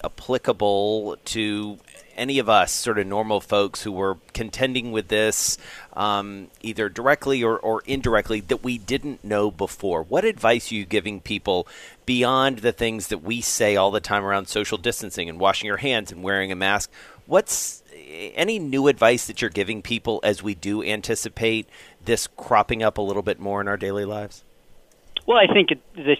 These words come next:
Speaker 2: C D C finally has come around to the, the realization that I think most of us have felt for months, which is that, uh,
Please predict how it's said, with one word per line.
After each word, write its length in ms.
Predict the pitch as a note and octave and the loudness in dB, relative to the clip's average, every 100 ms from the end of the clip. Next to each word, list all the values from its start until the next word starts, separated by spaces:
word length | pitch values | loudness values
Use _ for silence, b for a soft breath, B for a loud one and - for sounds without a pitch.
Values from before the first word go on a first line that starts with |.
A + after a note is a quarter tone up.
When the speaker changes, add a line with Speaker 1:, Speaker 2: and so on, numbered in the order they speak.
| - | 2
Speaker 2:
C 100 | E3 | 0
D 160 | D3+ | 0
C 140 | - C#3 - | 0 0 6
finally 400 | D3 E3 C#3+ A#2+ | 8 8 6 4
has 120 | A2+ | 0
come 180 | - C3 | -2 0
around 480 | B2+ B2 C3 B2+ A2 | 4 6 6 2 -2
to 460 | - B2+ A#2 A#2 A#2 | -4 0 2 2 0
the, 440 | A2 A#2 A#2 A#2 - | 0 2 2 0 -4
the 80 | B2+ | -2
realization 720 | B2 C#3 A#2+ - C3 - A#2 | 4 4 4 0 2 2 0
that 140 | A2+ A2+ | -4 -4
I 80 | |
think 180 | A2+ A#2+ | -8 -12
most 300 | B2+ A#2+ - | -6 -6 -6
of 100 | A2+ | -10
us 120 | B2 - | -14 -12
have 100 | A2+ - | -14 -6
felt 220 | A#2+ A#2 - | -4 -4 -8
for 80 | |
months, 520 | A#2+ B2 C3 A#2+ - - | -6 0 0 0 -2 -2
which 240 | B2 - | -2 -4
is 160 | B2 A#2 - | -4 -6 -8
that, 300 | A#2+ A#2 - B B B B _ | -6 -6 -8 B B B B _
uh, 260 | C3 B2+ | -2 2